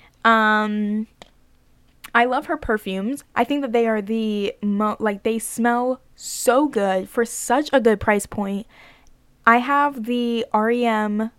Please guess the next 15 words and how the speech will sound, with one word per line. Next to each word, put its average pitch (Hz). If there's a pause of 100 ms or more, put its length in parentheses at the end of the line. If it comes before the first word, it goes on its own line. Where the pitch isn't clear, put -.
(100)
perfume 214
and 220
her 202
Thank 208
You 190
Next 254
perfume. 269 (760)
And 262
anytime 349
I 285
wear 220
R 214
E 220
M, 208 (120)
like, 220